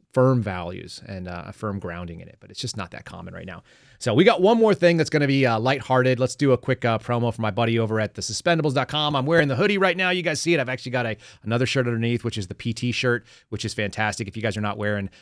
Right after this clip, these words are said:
Suspendables merch out there to the gym, out there in the world, you're missing out on a great opportunity to let people know what you believe in and what is valuable to you. The dash suspendables dot com, the dash suspendables dot com. It's the Ranger panties out there, which I wear pretty much every day. You got the pin. You guys could still do those.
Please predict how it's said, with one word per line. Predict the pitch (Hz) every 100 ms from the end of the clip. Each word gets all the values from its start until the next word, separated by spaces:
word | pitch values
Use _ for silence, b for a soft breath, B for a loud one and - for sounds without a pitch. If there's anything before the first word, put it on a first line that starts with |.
| -
Suspendables | 127 - 160 156 135
merch | 131 139 135 - - b b
out | 127 127
there | 135 127
to | 123
the | 117
gym, | 110 139 131
out | - 127 110
there | 127
in | 139
the | 123
world, | 139 160 151
you're | 117
missing | 120 123
out | 113
on | 110 101
a |
great | 95 110
opportunity | 107 - 123 113
to | 101
let | 101
people | 110 104
know | 101
what | 95 104
you | 110
believe | 101 101 95
in | 101
and | 95
what | 98
is | 95
valuable | 90 101 101 98 98
to | 107
you. | 98 170 247 208 -
The | 113 190 143
dash | 135 139 -
suspendables | 123 131 127 123 98
dot | 120 -
com, | 120 110 95 117
the | 120 123 110
dash | 110 98
suspendables | - - 104 95
dot | 92 95
com. | - 143 143 135 B B
It's | -
the | 95
Ranger | 131 131
panties | 123 139 143 127
out | 131 143
there, | 131
which | 127 117
I | 110
wear | 107
pretty | 107 107
much | 98 -
every | 92
day. | 95 123 135
You | 131
got | 110 -
the |
pin. | - 160 156
You | 135
guys | 120 -
could | 113
still | 123
do | 113
those. | 113 117 120